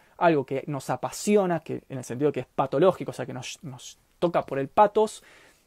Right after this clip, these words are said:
eh, en nombre de un gran valor, de un valor supremo, o de un valor de mayor jerarquía, ¿no? Y bueno, eh, pero...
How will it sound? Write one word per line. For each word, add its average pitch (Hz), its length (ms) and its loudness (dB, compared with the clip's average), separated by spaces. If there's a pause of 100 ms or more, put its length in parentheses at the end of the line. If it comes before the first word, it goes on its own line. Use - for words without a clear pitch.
(140)
eh, 127 540 -4 (180)
en 156 180 -2
nombre 180 320 0
de 156 80 0
un 156 180 -4
gran 170 380 2
valor, 160 320 2
de 151 80 -2
un 160 200 -2
valor 147 280 0
supremo, 135 640 -4
o 131 100 -6
de 143 60 -4
un 165 100 -4
valor 156 260 0
de 160 80 -6
mayor 143 320 -8
jerarquía, 123 640 -12
¿no? 160 160 -12
Y 180 40 -10
bueno, 156 200 -10 (640)
eh, 127 640 -2
pero... 226 340 6